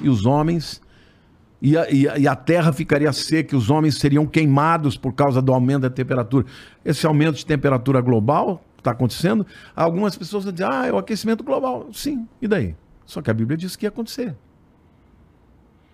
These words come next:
Então, o Apocalipse, ele fala de coisas que não fazem nenhum sentido no tempo em que João escreveu, porque não era pra aquela época. Agora,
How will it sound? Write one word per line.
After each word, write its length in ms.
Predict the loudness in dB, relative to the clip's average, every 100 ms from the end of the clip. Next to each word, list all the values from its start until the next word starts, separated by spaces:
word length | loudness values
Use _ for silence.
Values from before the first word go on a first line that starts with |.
| _ _ _
Então, 400 | -6 0 0 2 2
o 100 | 0
Apocalipse, 760 | 0 -6 -2 -2 0 -2 -2
ele 120 | -6
fala 280 | -2 -2 0
de 120 | 0
coisas 580 | -2 2 2 4 0 -2
que 160 | -6 -2
não 500 | 0 2 2 2 -2
fazem 540 | -4 0 0 2 0
nenhum 420 | 2 2 4 2
sentido 720 | 0 -2 -4 -2 -2 0 -2 -6 -12 -20 _ -20 -16 -2
no 100 | -2
tempo 380 | 2 0 0 -4
em 60 |
que 120 | -2
João 160 | 0 0
escreveu, 440 | 0 -4 -2 -2
porque 260 | -2 -2 0
não 160 | 2 2
era 240 | 0 -4
pra 140 | -6
aquela 240 | -8 -8 -10
época. 400 | -12 -18 _ -20 _ _ _ _ _ _ _
Agora, 540 | -4 2 2 4 0